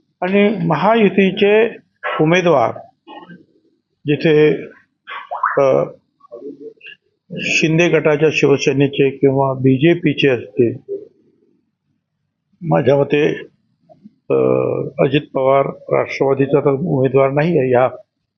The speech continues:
फेजमध्ये, परंतु या महायुतीमध्ये आम्ही सगळे आहोत. तर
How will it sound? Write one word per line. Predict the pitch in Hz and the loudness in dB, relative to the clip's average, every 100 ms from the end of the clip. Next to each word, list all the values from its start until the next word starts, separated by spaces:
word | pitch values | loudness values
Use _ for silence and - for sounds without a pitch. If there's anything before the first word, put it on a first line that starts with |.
| _ _ - 127 | _ _ -8 -6
फेजमध्ये, | - 139 135 131 135 185 - - - _ _ _ _ _ - | -4 -2 0 0 2 2 0 -8 -20 _ _ _ _ _ -6
परंतु | 214 226 | -4 2
या | 254 254 | 4 4
महायुतीमध्ये | 208 185 208 202 208 196 190 | 2 2 2 2 2 4 2
आम्ही | 170 175 | 2 0
सगळे | 170 151 151 | 0 2 2
आहोत. | 131 202 | 2 0
तर | - 240 262 - | -2 -4 -4 -8